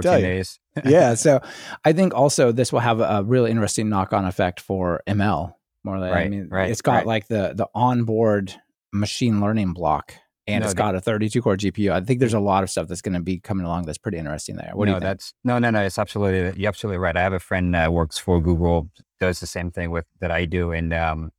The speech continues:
Speaker 2: him and I were talking. I have just the, the, the li-, little version of, uh, MacBook Pro, and I wasn't gonna wait for another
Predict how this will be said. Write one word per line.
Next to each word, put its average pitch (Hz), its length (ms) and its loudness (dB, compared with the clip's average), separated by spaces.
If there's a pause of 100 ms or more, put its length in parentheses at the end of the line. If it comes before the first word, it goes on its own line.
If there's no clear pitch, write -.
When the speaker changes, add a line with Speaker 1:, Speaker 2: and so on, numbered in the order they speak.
Speaker 2:
him 92 100 -6
and 87 80 -4
I 87 60 0
were 85 100 -4
talking. 85 600 -4 (280)
I 110 200 -2
have 104 360 -2 (140)
just - 220 -6
the, 90 260 -4 (300)
the, 98 280 -2 (120)
the 98 100 2
li-, 107 520 0
little 117 340 -2
version 98 500 -2
of, 87 240 -2 (160)
uh, 85 300 -2 (380)
MacBook 90 440 -2 (120)
Pro, 80 500 2 (100)
and 80 340 0
I 85 100 -4
wasn't 90 320 -4
gonna 87 140 -4
wait 87 200 -6
for - 100 -10
another 80 380 -4